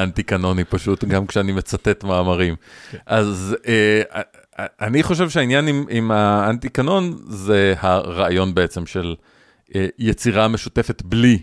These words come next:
Speaker 1: שיש איזשהו קנון שאנחנו מחויבים אליו מראש. אנחנו בעצם מייצרים את הקנון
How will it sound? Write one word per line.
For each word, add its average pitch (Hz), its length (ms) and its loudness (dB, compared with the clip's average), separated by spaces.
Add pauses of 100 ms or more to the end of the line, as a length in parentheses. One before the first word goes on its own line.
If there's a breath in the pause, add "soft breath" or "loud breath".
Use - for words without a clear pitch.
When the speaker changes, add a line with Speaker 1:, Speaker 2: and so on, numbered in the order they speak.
(140)
Speaker 1:
שיש 104 460 0
איזשהו 110 260 -10
קנון 101 320 -2
שאנחנו 101 280 -2
מחויבים 98 440 0
אליו 95 200 0
מראש. 95 440 -2
אנחנו 117 240 -2
בעצם 113 220 0
מייצרים 107 520 0
את - 100 -6
הקנון 85 380 -4